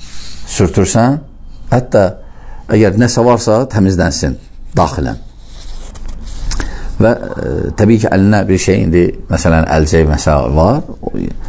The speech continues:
övrət yerini sonra təmizləyirsən. Övrət yerini təmizləyirsən. Süm-, sümmə yuvaddiuhu vudu'as-salə. Sonra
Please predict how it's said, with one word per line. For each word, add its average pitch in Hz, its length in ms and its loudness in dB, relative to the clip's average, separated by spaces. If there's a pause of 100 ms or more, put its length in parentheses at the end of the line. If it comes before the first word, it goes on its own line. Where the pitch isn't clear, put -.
(160)
övrət 107 280 4
yerini 117 160 4
sonra 110 220 4
təmizləyirsən. 92 640 0 (800)
Övrət 87 320 4
yerini 101 180 6
təmizləyirsən. 78 640 2 (1040)
Süm-, 160 260 2 (300)
sümmə 147 400 4 (320)
yuvaddiuhu 120 800 6 (460)
vudu'as-salə. 113 920 4 (760)
Sonra 175 400 4